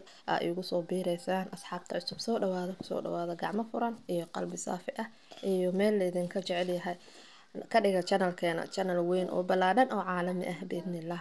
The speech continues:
waaxid al axad. Insha Allah, waa gaari doonaa meel dheer oo meel fog, biidhnillah. Ee, riyadeena, insha Allah, Allah noo rumeeyo.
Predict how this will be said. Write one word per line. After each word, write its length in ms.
waaxid 360
al 120
axad. 260
Insha 280
Allah, 220
waa 160
gaari 360
doonaa 320
meel 280
dheer 260
oo 100
meel 300
fog, 220
biidhnillah. 640
Ee, 200
riyadeena, 520
insha 240
Allah, 260
Allah 220
noo 200
rumeeyo. 440